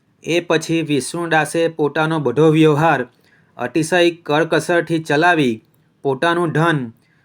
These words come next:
શ્રીજી મહારાજની સેવા તથા ઉત્સવ સમયમાં વાપરી નાખતા. કોઈ સત્સંગી બાઈ ભાઈ દુઃખી હોય કે ગરીબ હોય તો તેમની મુશ્કેલી જોઈને વિષ્ણુદાસ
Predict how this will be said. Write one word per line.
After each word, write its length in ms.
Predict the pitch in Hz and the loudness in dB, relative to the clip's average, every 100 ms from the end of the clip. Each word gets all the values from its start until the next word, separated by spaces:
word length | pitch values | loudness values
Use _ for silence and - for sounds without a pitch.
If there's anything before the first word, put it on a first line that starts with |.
| _ | _
શ્રીજી 400 | - 127 127 170 175 | -6 -2 0 0 0
મહારાજની 440 | 156 160 160 160 | 2 2 0 -2
સેવા 460 | 156 143 147 170 156 147 | -2 0 2 2 2 -2
તથા 220 | 139 147 156 | -4 -4 -4
ઉત્સવ 480 | 139 135 - 175 180 165 | -6 -10 -4 0 0 0
સમયમાં 500 | 156 160 160 170 135 | -2 -2 -2 -2 0
વાપરી 320 | 127 123 160 143 | 0 2 2 2
નાખતા. 380 | 120 - 101 - _ _ _ _ _ _ _ _ | -2 -4 -8 -8 _ _ _ _ _ _ _ _
કોઈ 280 | 143 180 170 | 0 2 2
સત્સંગી 520 | 165 160 175 170 175 170 | 0 -2 -2 -2 -4 -2
બાઈ 260 | 143 151 160 | 2 2 0
ભાઈ 260 | 147 160 160 | 0 0 0
દુઃખી 280 | 131 - 170 147 | -2 -2 -2 2
હોય 320 | 175 156 117 - _ _ _ | 2 0 -2 -8 _ _ _
કે 120 | 147 135 | -4 0
ગરીબ 240 | 139 160 160 147 | 2 2 2 2
હોય 280 | 180 156 131 | 2 2 -2
તો 180 | 151 147 | -2 -2
તેમની 360 | - 135 143 160 | -2 -4 -2 -4
મુશ્કેલી 500 | 143 127 - 175 180 170 | -4 -6 -2 2 2 2
જોઈને 320 | 180 175 135 110 - _ _ _ - | 2 2 0 -4 -10 _ _ _ -6
વિષ્ણુદાસ 680 | 131 127 175 170 170 165 | -6 -4 -2 2 2 0